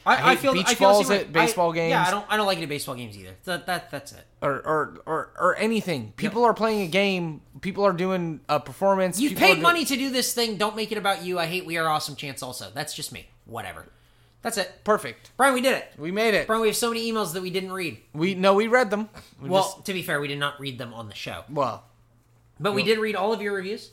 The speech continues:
Speaker 1: We thank you very much, and you guys did it. Thank
Speaker 2: Thank
Speaker 1: you very
Speaker 2: you.
Speaker 1: much. Go home show at mega sixty-four dot com is our email address. Please email us. Even if we don't reply or we don't read them on the show, we read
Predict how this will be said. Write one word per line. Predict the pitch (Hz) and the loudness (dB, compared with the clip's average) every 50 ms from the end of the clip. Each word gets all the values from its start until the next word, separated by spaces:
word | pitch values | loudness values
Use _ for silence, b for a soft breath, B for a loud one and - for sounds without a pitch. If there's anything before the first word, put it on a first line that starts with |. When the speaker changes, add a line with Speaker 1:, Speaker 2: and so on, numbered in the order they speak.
| _ - | _ -14
Speaker 1:
We | 147 147 143 | -10 -10 -10
thank | 135 - 156 156 160 156 | -10 -10 -10 -10 -10 -10
you | 165 156 151 139 | -10 -10 -8 -6
very | 139 147 151 | -6 -6 -6
much, | 147 151 196 214 - - - - - - | -4 -6 -8 -8 -10 -14 -16 -16 -16 -16
and | 123 120 120 120 123 | -14 -12 -12 -10 -10
you | 120 | -8
guys | 127 139 147 151 165 | -6 -6 -6 -6 -8
did | 196 165 | -10 -10
it. | 135 - - _ _ _ _ | -10 -12 -16 _ _ _ _
Thank | - 131 | -12 -10
Speaker 2:
Thank | 165 170 - | -8 -6 -6
Speaker 1:
you | |
very | - 127 | -8 -8
Speaker 2:
you. | 113 | -10
Speaker 1:
much. | - - - - | -12 -14 -10 -6
Go | 175 165 | -4 -4
home | 180 170 | -4 -4
show | 160 175 160 | -4 -6 -6
at | 151 | -6
mega | 160 156 | -6 -8
sixty-four | 147 - 151 - - - 151 143 | -8 -8 -10 -12 -8 -4 -2 -2
dot | 135 131 - | -2 -2 -2
com | - 139 135 123 - | -4 -8 -8 -8 -10
is | 156 151 | -12 -12
our | 151 131 | -10 -10
email | 135 139 139 135 135 | -10 -10 -8 -8 -6
address. | 135 131 147 147 - - | -6 -6 -6 -8 -10 -10
Please | - - 196 190 151 | -10 -10 -8 -8 -8
email | 135 127 131 135 139 | -8 -8 -6 -6 -6
us. | 147 143 - - b b b b b b | -6 -6 -8 -12 b b b b b b
Even | b 156 160 180 | b -6 -6 -6
if | - 170 | -6 -4
we | 165 | -4
don't | 156 160 151 | -4 -4 -4
reply | 143 143 - - 151 147 147 151 | -6 -10 -6 -2 0 2 2 2
or | 147 135 | 0 -2
we | 131 135 | -4 -4
don't | 127 135 123 | -4 -4 -6
read | 131 135 135 | -6 -8 -8
them | 131 | -8
on | 131 127 | -8 -10
the | 120 | -10
show, | - - 135 131 123 - | -8 -6 -6 -6 -8 -8
we | - 120 | -12 -10
read | 127 135 135 123 - | -10 -8 -8 -10 -10